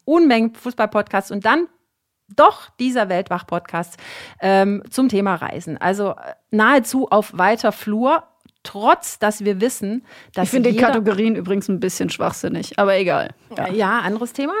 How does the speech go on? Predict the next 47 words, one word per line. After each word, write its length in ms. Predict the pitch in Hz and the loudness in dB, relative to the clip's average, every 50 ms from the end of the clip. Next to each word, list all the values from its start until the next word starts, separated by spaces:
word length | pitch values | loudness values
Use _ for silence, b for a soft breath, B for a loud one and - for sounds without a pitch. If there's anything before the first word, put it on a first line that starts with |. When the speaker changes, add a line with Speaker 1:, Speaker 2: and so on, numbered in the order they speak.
| 427 - | -8 -6
Speaker 1:
<laughs> 640 | - 269 233 - - 208 - - 170 - - - - | -6 -8 -6 -6 -10 -12 -12 -14 -12 -10 -10 -10 0
Können 260 | - 269 247 339 254 | 2 4 4 6 6
wir 120 | 269 - - | 6 4 4
an 120 | 247 226 233 | 2 0 -2
Spotify 680 | - - - 202 214 - - 196 - - 160 160 160 165 | -4 -2 -2 -2 -2 -2 -4 -8 -6 -6 -6 -6 -6 -6
hier, 260 | 170 - 165 165 - | -6 -4 -6 -6 -4
äh, 140 | - 175 165 | -6 -6 -8
vermelden, 460 | 165 - 170 165 170 175 175 185 190 214 | -6 -8 -8 -6 -6 -6 -6 -6 0 2
Speaker 2:
Na, 100 | 254 262 | 4 4
also 100 | 277 240 | 4 2
Speaker 1:
bitte? 40 | 269 | 0
Speaker 2:
ich 40 | - | 0
finde, 280 | - 269 247 247 254 - | 0 0 0 0 -2 -2
die, 40 | 240 | 0
die 100 | 208 247 | 0 2
Rubriken 540 | 240 320 - - - 277 277 - 262 254 220 | 4 2 2 4 2 0 0 0 0 0 0
<laughs> 20 | |
passen 280 | - 240 226 - 240 220 | 0 0 0 0 -2 -2
da 120 | 202 196 | 0 -2
einfach 260 | 180 190 185 180 190 190 | -2 -4 -6 -6 -6 -6
nicht 220 | - 185 185 - | -6 -8 -10 -12
so 60 | 202 | -12
richtig. 360 | - 190 196 - - - - | -12 -12 -12 -12 -10 -8 -2
Speaker 1:
Ja, 220 | 196 190 196 208 208 | 2 4 6 6 6
Speaker 2:
Aber 100 | 202 196 | 6 4
Speaker 1:
vielleicht 200 | 208 180 180 185 | 2 0 0 0
Speaker 2:
bitte, 80 | 180 202 | -2 0
Speaker 1:
wird 80 | 202 | 0
Speaker 2:
ja. 60 | 220 202 | 0 0
Speaker 1:
da 20 | |
noch 140 | 190 202 202 | 0 -2 -6
dran 200 | - 190 196 190 | -6 -8 -6 -6
gearbeitet, 540 | - - - 156 175 185 170 170 147 - - | -4 -2 0 0 2 2 0 -2 -4 -8 -8
sind 120 | 185 185 | -6 -6
ja 120 | 190 175 | -4 -4
relativ 400 | 160 160 170 175 165 - 135 131 | -4 -6 -6 -6 -6 -8 -10 -12
frisch. 380 | - - - 180 202 - - - B B B B B B B B B B B - | -12 -6 -4 -4 -4 -4 -6 -12 B B B B B B B B B B B 2
Ähm, 520 | 202 208 214 220 226 226 226 226 226 226 - | 4 6 6 6 6 4 4 2 0 0 -2
also 160 | - 170 165 | -4 -6 -6
zumindest 300 | 160 - 165 160 156 151 | -6 -6 -6 -6 -6 -6
die 80 | - 151 | -10 -12
Charts 400 | - - - 147 135 - - - | -6 -4 -2 -2 -2 -2 -6 -10
sind 180 | - - - - | -16 -16 -16 -14
relativ 640 | 151 - - 160 - - - - _ - - 156 - | -14 -14 -14 -16 -18 -20 -20 -20 _ -14 -12 -12 -12
frisch 300 | - - - 156 - - | -14 -16 -16 -16 -14 -12
gelauncht. 640 | - 156 156 170 185 196 170 131 135 - - - - | -10 -6 -4 -2 -2 0 -2 -4 -6 -10 -14 -10 -6
Ähm, 540 | - 185 190 196 202 214 214 214 220 214 226 | -2 0 0 0 0 0 -2 -2 -4 -6 -8